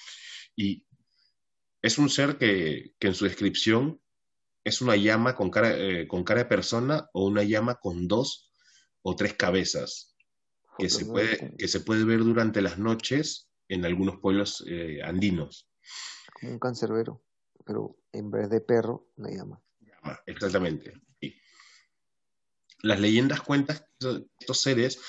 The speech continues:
Speaker 1: son productos del incesto y su nombre viene, como ya les decía, del har har, que un sonido que hace que parece una, una risa. Como les comentaba, encontré muchos videos,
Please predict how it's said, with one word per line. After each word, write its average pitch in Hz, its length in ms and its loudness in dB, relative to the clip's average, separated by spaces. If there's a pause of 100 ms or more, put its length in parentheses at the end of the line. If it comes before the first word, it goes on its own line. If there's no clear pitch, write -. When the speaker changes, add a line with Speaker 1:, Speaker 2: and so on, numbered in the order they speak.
(420)
Speaker 1:
son 131 100 -2
productos 123 460 0
del 101 180 4
incesto 90 680 0 (500)
y 101 80 0
su 90 160 -2
nombre 110 300 6
viene, 107 360 4
como 92 200 -2
ya 92 120 4
les 101 120 2
decía, 101 400 0
del 85 240 -2
har 95 240 0
har, 80 340 -2
que 101 80 -4
un 98 80 0
sonido 101 480 0
que 80 280 -2 (500)
hace 101 520 0 (680)
que 95 120 0
parece 90 340 -2
una, 82 420 -2
una 90 200 -2
risa. 90 480 0 (1400)
Como 92 160 -2
les 87 80 -2
comentaba, 95 460 2
encontré 101 420 0
muchos 117 420 2
videos, 101 680 0